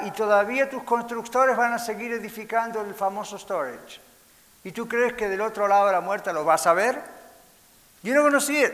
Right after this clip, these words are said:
<laughs> No lo vas a ver. Entonces ya, ya estás yendo demasiado lejos.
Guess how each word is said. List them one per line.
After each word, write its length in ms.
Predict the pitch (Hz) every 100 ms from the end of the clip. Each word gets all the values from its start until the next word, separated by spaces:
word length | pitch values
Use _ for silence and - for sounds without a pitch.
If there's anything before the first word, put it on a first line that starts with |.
| - -
<laughs> 180 | -
No 120 | 196 180
lo 100 | 226
vas 200 | 220 208
a 60 |
ver. 280 | 202 226 - - - - - - - _ - 151
Entonces 340 | 170 185 185
ya, 240 | 208 208
ya 140 | 208 214
estás 320 | 214 208 208
yendo 260 | 214 214 202
demasiado 800 | 175 170 - - 220 233 214 180
lejos. 760 | 190 180 - 117 - -